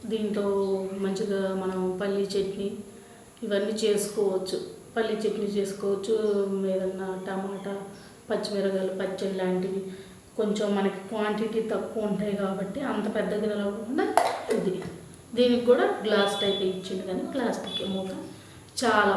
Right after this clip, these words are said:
బాగుంది. దీని, ఇది కూడా క్వాలిటీ చాలా బాగుంది. మనకి ఎయిర్ టైట్ ఇచ్చిండు.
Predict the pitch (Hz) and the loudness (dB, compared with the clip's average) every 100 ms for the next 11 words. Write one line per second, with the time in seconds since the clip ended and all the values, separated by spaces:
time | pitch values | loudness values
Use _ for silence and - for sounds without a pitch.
0 | 185 185 185 190 180 196 196 196 220 202 | 4 2 2 -2 0 2 2 0 -2 -4
1 | 190 185 190 208 190 190 - 247 190 185 | 0 0 0 -2 0 0 -2 -2 2 2
2 | 175 180 180 180 175 - - - 220 226 | 2 2 2 2 -2 -6 -12 -6 2 2
3 | 220 220 220 220 208 190 190 - 220 311 | 6 8 8 8 6 4 0 -2 -2 0
4 | - 220 | -2 -2